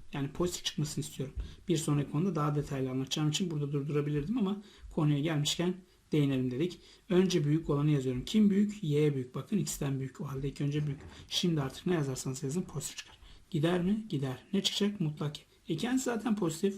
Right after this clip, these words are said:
olduğu gibi yaz. Gider mi? Gider. X'in kendisine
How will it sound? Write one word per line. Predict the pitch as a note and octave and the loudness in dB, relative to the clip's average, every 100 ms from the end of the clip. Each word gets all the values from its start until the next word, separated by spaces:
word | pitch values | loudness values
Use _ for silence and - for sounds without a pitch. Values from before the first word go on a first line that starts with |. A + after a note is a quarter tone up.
| - - | -6 -4
olduğu | D3+ C#3+ D3 | -2 0 0
gibi | C#3 C3 | 0 -2
yaz. | C3+ C3 - - - - | -2 -6 -14 -20 -20 -4
Gider | D3+ E3 A3+ | 2 4 6
mi? | A3 A#3 B3 - - | 6 4 0 -6 -6
Gider. | C#3 C#3+ C#3 C3+ B2 - _ - - - | -2 0 0 -2 -6 -10 _ -20 -14 -4
X'in | D#3 - G3+ G3+ | -2 0 4 4
kendisine | G3+ D3 D3 - D#3+ F#3 | 4 0 0 0 0 2